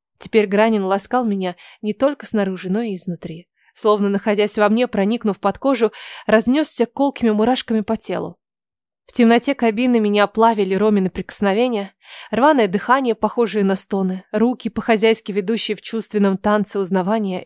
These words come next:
и растворения. Меня почти не осталось. Я растворилась в ласках. Ромин язык скользнул по моему, и я, вцепившись в его плечи, задрожала.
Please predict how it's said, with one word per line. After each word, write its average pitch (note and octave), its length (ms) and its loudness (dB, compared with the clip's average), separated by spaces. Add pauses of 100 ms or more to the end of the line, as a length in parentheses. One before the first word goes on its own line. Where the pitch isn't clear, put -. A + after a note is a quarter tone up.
и A#3+ 100 0
растворения. E3 800 -6 (340)
Меня G3 220 -4
почти - 360 -10
не F3 120 -8
осталось. - 640 -14 (540)
Я G#3+ 120 2
растворилась A3 580 0
в G3+ 40 -6
ласках. F3+ 600 -8 (320)
Ромин G#3+ 280 4
язык G#3 300 0
скользнул G3+ 400 0
по G3 140 -4
моему, G3 400 -2
и - 160 -8
я, A3 340 -2
вцепившись - 600 -6
в - 20 -8
его G#3+ 120 -2
плечи, G#3+ 340 -2
задрожала. F3+ 720 -6